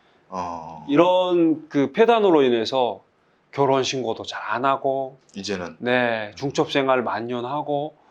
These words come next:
Speaker 1: 음.
Speaker 2: 막 사회적으로 이제 진짜 결혼하고 이혼은 인간의 가장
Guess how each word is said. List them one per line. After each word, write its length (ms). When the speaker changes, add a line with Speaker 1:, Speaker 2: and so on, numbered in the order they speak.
Speaker 1:
음. 60
Speaker 2:
막 120
사회적으로 960
이제 280
진짜 420
결혼하고 600
이혼은 720
인간의 500
가장 460